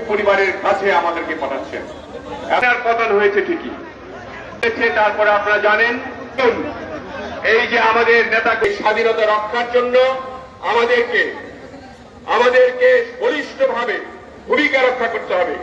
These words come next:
কি ভূমিকা? আজকে যারা সবাই বলেছে, আমাদের নেতৃবৃন্দ নিয়ে সমস্ত মিনিস্ট্রির, মিনিস্ট্রি, মিনিস্টারদের নিয়ে তারা পালন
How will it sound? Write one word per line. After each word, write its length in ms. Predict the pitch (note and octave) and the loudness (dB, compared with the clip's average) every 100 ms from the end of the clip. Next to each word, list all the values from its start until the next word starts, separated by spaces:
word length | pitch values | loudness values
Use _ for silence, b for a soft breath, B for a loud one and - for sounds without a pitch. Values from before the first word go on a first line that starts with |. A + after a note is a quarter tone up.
| - - - - | -12 -16 -18 -6
কি 100 | A#3 C4 | 0 2
ভূমিকা? 340 | C4 C4+ C4+ C4+ C#4 C4+ D#4+ D#4 D#4+ D4+ E4+ | 2 2 4 4 4 0 -8 -8 -10 -4 -4
আজকে 280 | D4+ - B3+ B3+ B3+ B3+ B3 G3 G#3+ A#3 | -2 2 4 4 0 -10 -14 -14 -16 -12
যারা 200 | F#3+ G3+ G#3+ G#3+ G#3 | -6 -2 0 -2 -2
সবাই 200 | A#3+ B3 A3 | 2 2 4
বলেছে, 280 | A#3 A#3 A3+ G#3+ - - - - | 4 4 2 2 -2 -12 -10 -4
আমাদের 240 | G#3+ A3 A3 A3 | 0 2 2 0
নেতৃবৃন্দ 420 | - B3 A#3+ A#3+ A#3 | -2 -4 -6 -6 -2
নিয়ে 180 | A3+ G3+ - - - - - A3+ | 0 0 -2 -10 -14 -16 -6 0
সমস্ত 480 | B3+ C#4+ C4 - C4+ A#3+ - - - - A#3+ | 4 4 2 0 2 2 2 -4 -12 -14 -4
মিনিস্ট্রির, 520 | E4+ C4+ C#4 - C4+ - | 0 0 -2 0 0 0
মিনিস্ট্রি, 380 | - C#4+ D4 - C#4 A#3+ | 0 0 0 -2 -2 -2
মিনিস্টারদের 520 | B3+ B3+ B3 A#3+ A#3 A3 | -2 -2 0 2 2 4
নিয়ে 160 | G#3 G3+ - - - | 4 4 0 -6 -6
তারা 160 | - G3+ - | 2 4 4
পালন 260 | G#3 A#3+ | 2 2